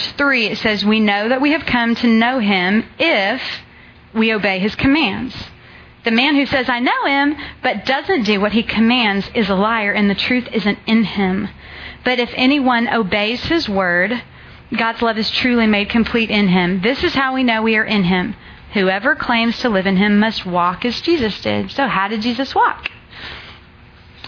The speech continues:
Um, in, in Luke four, when Jesus was beginning, um, his ministry, he had just come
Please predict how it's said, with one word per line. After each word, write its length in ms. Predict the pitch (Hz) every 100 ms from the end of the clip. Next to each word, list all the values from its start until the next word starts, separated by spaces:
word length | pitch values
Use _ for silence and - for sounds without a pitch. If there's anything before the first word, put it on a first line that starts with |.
| -
Um, 520 | 240 233 214 190 202 - - - - -
in, 540 | - 240 233 220 220 208 - - - - - - - -
in 320 | - 240 240
Luke 280 | 262 320 - - -
four, 460 | 285 262 233 214 202
when 180 | 208 190
Jesus 460 | 208 202 208 -
was 160 | 202 180
beginning, 720 | 214 190 196 190 190 190 -
um, 300 | 220 196 190
his 180 | 196 202
ministry, 540 | 202 208 208 - 196
he 120 | 175 196
had 100 | 180
just 280 | 208 -
come 540 | - 214 208 202 202